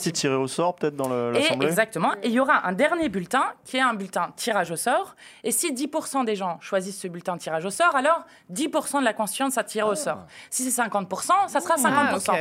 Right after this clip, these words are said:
Speaker 3: C'est au
Speaker 1: Si c'est
Speaker 3: prorata.
Speaker 1: cent pour cent, ça sera cent pour cent.
Speaker 3: Ok. À la
Speaker 1: Donc, il y
Speaker 3: proportionnelle,
Speaker 1: aura
Speaker 3: en gros.
Speaker 1: une
Speaker 3: Mm.
Speaker 1: partie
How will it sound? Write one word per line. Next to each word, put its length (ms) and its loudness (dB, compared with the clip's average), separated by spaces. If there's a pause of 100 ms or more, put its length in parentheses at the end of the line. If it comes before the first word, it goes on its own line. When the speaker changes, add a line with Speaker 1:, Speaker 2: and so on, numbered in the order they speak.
Speaker 3:
C'est 140 -4
au 80 0
Speaker 1:
Si 60 -8
c'est 40 4
Speaker 3:
prorata. 200 4 (260)
Speaker 1:
cent 40 2
pour 100 0
cent, 200 4
ça 140 4
sera 180 2
cent 160 2
pour 160 -4
cent. 160 0
Speaker 3:
Ok. 60 -8 (120)
À 40 -4
la 80 0
Speaker 1:
Donc, 60 -14
il 40 -2
y 40 -2
Speaker 3:
proportionnelle, 420 2
Speaker 1:
aura 220 4
Speaker 3:
en 40 2
gros. 120 -2
Speaker 1:
une 80 4
Speaker 3:
Mm. 80 -4
Speaker 1:
partie 460 -2